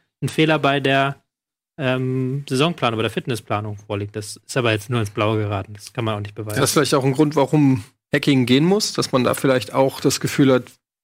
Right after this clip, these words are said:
Speaker 2: dass vielleicht das Training nicht mehr zeitgemäß ist oder den Ansprüchen gewachsen ist oder
Speaker 1: Wahrscheinlich.
Speaker 2: sowas.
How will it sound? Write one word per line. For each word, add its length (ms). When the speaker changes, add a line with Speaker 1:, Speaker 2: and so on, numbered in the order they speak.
Speaker 2:
dass 180
vielleicht 400
das 220
Training 360
nicht 160
mehr 120
zeitgemäß 600
ist 140
oder 160
den 140
Ansprüchen 720
gewachsen 440
ist 80
oder 100
Speaker 1:
Wahrscheinlich. 100
Speaker 2:
sowas. 300